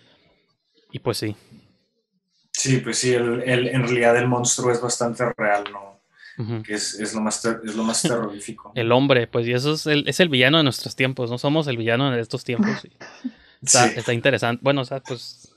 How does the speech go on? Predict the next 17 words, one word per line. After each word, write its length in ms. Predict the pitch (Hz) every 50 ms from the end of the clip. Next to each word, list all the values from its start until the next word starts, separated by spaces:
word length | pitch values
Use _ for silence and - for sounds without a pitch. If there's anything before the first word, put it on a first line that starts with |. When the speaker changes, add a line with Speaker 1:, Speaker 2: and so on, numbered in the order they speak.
| _ _
Speaker 1:
está 120 | _ _ 120
interesante. 640 | 120 117 123 123 107 110 107 107 107 - 110 107 - _ _ _ _ _ _ _ _ _ _ _ _ _ _ _ _ _ _ _
<laughs> 280 | - - - - - - _ _ _ _ _ _ _ _ 285 _ _ _ _ _ _ _ _ _ _ _ _ _ _ _ _ _ _ _ _ _ _ _ _ _ _ _ _ _ _
Que 100 | - 117
seamos 280 | - 117 113 120 117 113
malos. 580 | 117 117 117 117 110 107 - - - - - _ _ _ _ _ _ _ _ _ _ _ _ _ _ _ _ _ _ _ _ _ _
¿No? 240 | _ - 120 120 120 -
Speaker 2:
<laughs> 1700 | 147 143 135 - 180 143 135 160 143 135 - - - - - - - - - _ _ _ _ _ _ - - - - - _ _ _ _ -
Speaker 1:
¿No, 80 | 131 117
Olivia? 300 | 117 123 123 131 131 123
¿Somos, 300 | - 135 131 - 139 -
somos 300 | 143 143 151 151 139 139
los 140 | 131 123 113
villanos 400 | 110 107 113 113 120 127 135 139
de 80 | 127
estos 300 | 117 107 - - 123 -
tiempos? 440 | - 135 127 127 131 139 143 - _